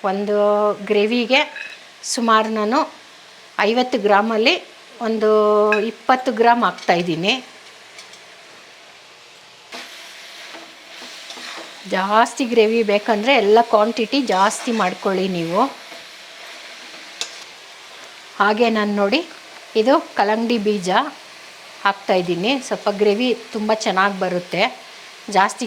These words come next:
ಗ್ರೇವಿ ಬರುತ್ತೆ. ಇದಕ್ಕೆ ಯಾವುದೇ ಥರ ನಾವು ತೆಂಗಿನಕಾಯಿ ಏನು ಉಪಯೋಗಿಸ್ಕಲ್ವಲ್ಲ.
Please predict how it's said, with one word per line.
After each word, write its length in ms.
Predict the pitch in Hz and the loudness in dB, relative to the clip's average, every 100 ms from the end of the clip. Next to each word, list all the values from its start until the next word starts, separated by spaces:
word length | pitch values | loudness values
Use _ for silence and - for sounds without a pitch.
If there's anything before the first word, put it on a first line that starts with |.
| 208 | 2
ಗ್ರೇವಿ 260 | 202 208 208 | 2 4 2
ಬರುತ್ತೆ. 340 | 185 175 - 214 | 2 2 0 2
ಇದಕ್ಕೆ 220 | 254 226 240 | 2 2 2
ಯಾವುದೇ 200 | 190 226 226 | 2 0 2
ಥರ 120 | 220 226 240 | 4 4 2
ನಾವು 120 | 208 214 | 0 0
ತೆಂಗಿನಕಾಯಿ 600 | 196 214 220 226 208 226 226 - - - - - | 0 0 -2 2 2 2 -2 -10 -18 -18 -8 2
ಏನು 140 | 208 226 208 | 2 2 0
ಉಪಯೋಗಿಸ್ಕಲ್ವಲ್ಲ. 880 | 208 196 202 - 196 180 175 175 | 0 0 0 -4 -4 -2 -2 0